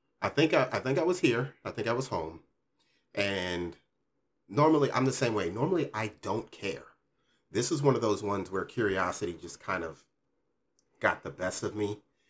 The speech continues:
And I think I saw it. No, I, mm, I, I admitted, folks,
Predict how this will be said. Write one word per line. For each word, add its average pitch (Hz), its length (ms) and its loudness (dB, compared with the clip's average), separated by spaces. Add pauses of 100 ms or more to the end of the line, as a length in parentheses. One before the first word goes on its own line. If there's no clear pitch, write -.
(260)
And 90 160 -2
I 87 40 2
think 120 280 0
I 110 80 4
saw 104 380 0
it. 98 260 -2 (1200)
No, 190 440 2 (180)
I, 113 240 6 (180)
mm, 139 180 0 (320)
I, 101 300 6
I 92 300 -2 (320)
admitted, 104 500 2
folks, - 500 0